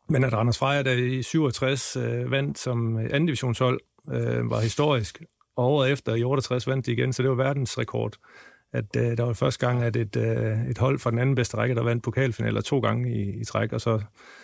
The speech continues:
selvfølgelig skulle det nævnes, at fatter, der han, øh, han blev pokalfighter i otteogtres. Så den har jeg levet med altid, og, øhm,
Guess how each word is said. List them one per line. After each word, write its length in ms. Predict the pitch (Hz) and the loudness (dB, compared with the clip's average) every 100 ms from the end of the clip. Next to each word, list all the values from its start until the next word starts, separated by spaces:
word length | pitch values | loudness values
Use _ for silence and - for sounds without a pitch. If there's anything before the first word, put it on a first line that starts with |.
| - | -18
selvfølgelig 360 | - 117 123 120 | -6 0 2 2
skulle 140 | - 107 | 2 2
det 60 | 110 | 2
nævnes, 180 | 117 | 2
at 80 | 110 | 0
fatter, 240 | 120 117 110 | 0 0 0
der 200 | 110 107 | 0 0
han, 280 | 110 110 | 2 2
øh, 140 | 107 110 | 2 0
han 120 | 107 107 | -2 0
blev 260 | 110 110 98 - | -2 -2 -4 -6
pokalfighter 580 | 113 120 107 107 107 104 | 0 0 2 0 0 0
i 40 | |
otteogtres. 460 | 110 113 - 113 110 | 0 -2 -2 -4 -2
Så 260 | - 110 | -2 -2
den 140 | 113 131 | 0 2
har 80 | |
jeg 80 | 127 | 4
levet 180 | 143 143 | 2 2
med 100 | 131 | 2
altid, 440 | 131 143 139 135 - | 2 2 0 0 0
og, 340 | 110 107 107 | -2 0 0
øhm, 280 | 107 110 | 0 -2